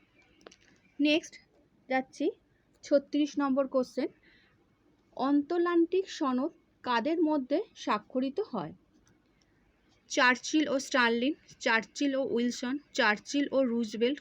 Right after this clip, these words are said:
কোনোটি নয়। এর অ্যান্সারটা হবে গ, চার্চিল ও রুজভেল্ট। নেক্সট যাচ্ছি সাঁইত্রিশ নম্বর কোশ্চেন।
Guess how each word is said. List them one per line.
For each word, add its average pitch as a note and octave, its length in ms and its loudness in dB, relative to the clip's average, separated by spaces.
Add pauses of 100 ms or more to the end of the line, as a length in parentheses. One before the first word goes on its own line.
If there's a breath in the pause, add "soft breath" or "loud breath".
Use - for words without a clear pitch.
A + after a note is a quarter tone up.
কোনোটি G3+ 480 0
নয়। F3+ 180 -2 (420 loud breath)
এর C#4 120 4
অ্যান্সারটা C#4+ 420 0
হবে C#4 260 0 (380)
গ, B3 280 2 (320 soft breath)
চার্চিল B3 600 0
ও C4+ 140 6
রুজভেল্ট। F#3 600 -2 (1400 soft breath)
নেক্সট D#4 300 0 (140)
যাচ্ছি C4 460 -4
সাঁইত্রিশ B3 560 -2
নম্বর C4 280 -2
কোশ্চেন। B3 400 -4